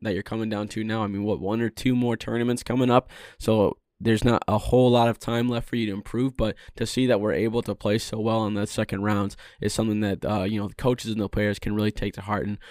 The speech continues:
understand that they, they can really make a competitive run, uh, for these gliac tournaments for both teams, and I think we're gonna really be able to either repeat for the men's. I think we have a really good shot for it, and the women's were able to make a splash. So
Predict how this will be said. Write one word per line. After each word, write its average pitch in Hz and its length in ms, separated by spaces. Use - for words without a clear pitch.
understand 104 500
that 101 140
they, 135 280
they 117 220
can 160 220
really 143 320
make 127 240
a 120 80
competitive 117 580
run, 113 300
uh, 107 160
for 110 260
these 107 220
gliac 107 300
tournaments 104 420
for 101 260
both 110 280
teams, 107 340
and 98 120
I 98 80
think 110 180
we're 110 120
gonna 98 240
really 113 240
be 107 160
able 107 160
to 101 240
either 113 440
repeat 156 460
for - 140
the 117 80
men's. 143 240
I 135 80
think 135 160
we 131 80
have 127 100
a - 20
really 120 140
good 113 160
shot 120 260
for 123 160
it, 101 60
and 110 100
the 110 60
women's 110 260
were 107 80
able 107 140
to 101 80
make 107 160
a 110 60
splash. 104 480
So 98 320